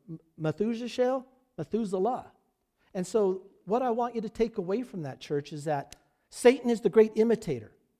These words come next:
He will try to imitate righteousness. He's the great liar. The name Satan means the great deceiver. And that's what we're dealing with all the time. It's nothing new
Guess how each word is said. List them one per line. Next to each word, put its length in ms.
He 140
will 120
try 600
to 100
imitate 540
righteousness. 920
He's 200
the 100
great 280
liar. 500
The 60
name 200
Satan 380
means 200
the 60
great 240
deceiver. 720
And 160
that's 200
what 120
we're 120
dealing 360
with 240
all 240
the 120
time. 280
It's 180
nothing 400
new 360